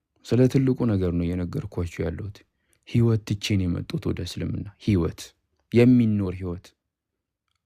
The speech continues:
ፐ የለፈውለት ህይወት እኮ አመረልኝ። ጥሩ አርጌ ነው የተከልኩት። እያበበልኝ ነው፣ ፍሬ እያፈራ ነው። በቃ ካሁን በኋላ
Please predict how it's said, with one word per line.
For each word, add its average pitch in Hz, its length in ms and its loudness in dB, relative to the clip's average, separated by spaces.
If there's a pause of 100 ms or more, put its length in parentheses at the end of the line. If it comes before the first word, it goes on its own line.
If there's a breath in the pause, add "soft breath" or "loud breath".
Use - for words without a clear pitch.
ፐ 175 240 2
የለፈውለት 123 680 0
ህይወት 113 200 -2
እኮ - 220 -10
አመረልኝ። 110 680 2 (960)
ጥሩ 196 160 4 (360)
አርጌ 127 320 0 (100)
ነው 123 120 4
የተከልኩት። 101 680 -8 (600)
እያበበልኝ 117 840 2
ነው፣ 104 140 0
ፍሬ 127 240 0
እያፈራ 107 520 -4 (120)
ነው። 85 120 -8 (720)
በቃ 123 200 -2 (100)
ካሁን 117 340 4
በኋላ 143 240 0